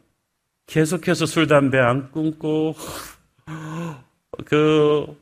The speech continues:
몸에 안 좋은 음식, 맵고 짠 거, 단 거, 시도 때도 없이 폭식하고 운동 안 하고 그러면서 그 습관을 고치지 않고 "왜 나는 아픕니까?" 라고 막, 어, 불평만 해요.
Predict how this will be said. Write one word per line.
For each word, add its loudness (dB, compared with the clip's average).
몸에 6
안 4
좋은 4
음식, -2
맵고 0
짠 4
거, -2
단 0
거, -2
시도 -4
때도 2
없이 -2
폭식하고 -4
운동 2
안 2
하고 -2
그러면서 -2
그 4
습관을 2
고치지 0
않고 0
"왜 4
나는 2
아픕니까?" 0
라고 0
막, 2
어, -8
불평만 4
해요. 0